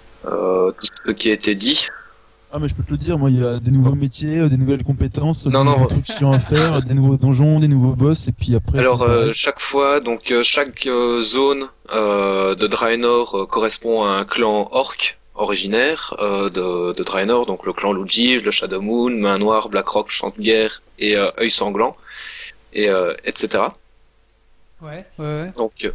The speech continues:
Speaker 1: il y a, il y a des nouvelles zones, euh, qui ont été améliorées graphiquement, donc qui sont, euh, qui sont vraiment magnifiques. Euh, on voit qu'il y a un nouvel apport, euh, de polygones, des textures, euh, en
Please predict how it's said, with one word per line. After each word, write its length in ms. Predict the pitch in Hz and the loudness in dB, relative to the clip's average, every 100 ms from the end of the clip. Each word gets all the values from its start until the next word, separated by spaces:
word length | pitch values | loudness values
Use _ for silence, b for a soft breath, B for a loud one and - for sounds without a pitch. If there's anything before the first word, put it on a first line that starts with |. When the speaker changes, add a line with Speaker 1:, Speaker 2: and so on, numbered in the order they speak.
| - | -6
Speaker 1:
il 60 | 123 | -2
y 40 | 110 | 0
a, 720 | 104 104 98 95 92 92 90 | 2 2 0 -2 -4 -6 -6
il 80 | 95 | -2
y 60 | 104 | 0
a 20 | |
des 140 | 110 | 0
nouvelles 320 | 113 117 123 | 0 0 2
zones, 460 | 113 127 139 135 131 110 | 2 2 2 0 -4 -2
euh, 220 | 104 101 - | -2 -2 -4
qui 80 | 123 | 0
ont 80 | 117 | 0
été 200 | 113 123 | 2 0
améliorées 520 | 123 127 127 123 135 | 0 0 -2 -2 -2
graphiquement, 520 | 113 117 - - 131 - - | -2 -4 -6 -6 -8 -8 -8
donc 180 | 107 - | -8 -6
qui 100 | - | -4
sont, 400 | - 107 107 104 | -2 0 2 2
euh, 300 | 104 101 101 | 4 2 0
qui 60 | - _ 107 | -4 _ -6
sont 80 | |
vraiment 320 | 98 113 120 127 | -4 0 0 0
magnifiques. 580 | 120 120 - - - - _ | 0 -2 -2 -2 -4 -8 _
Euh, 720 | - 101 95 92 92 90 90 92 - | -4 -2 -2 -2 -2 -2 -4 -6 -6
on 100 | 101 | -4
voit 200 | 98 117 | -2 -2
qu'il 180 | - 101 | 0 -2
y 100 | 101 | 0
a 80 | 98 | 0
un 80 | 101 | 0
nouvel 300 | 110 113 110 | 0 2 0
apport, 560 | 110 117 117 113 - | 0 0 2 2 0
euh, 260 | 95 92 92 | -6 -4 -4
de 140 | 104 | -4
polygones, 640 | - 120 120 117 123 123 101 | -2 -2 0 2 2 0 -4
des 80 | |
textures, 640 | 90 107 - 107 113 101 104 | -6 -4 -2 0 0 2 2
euh, 360 | 101 101 101 92 - | 2 0 -2 -6 -6
en 480 | 107 101 101 95 | -2 0 0 -2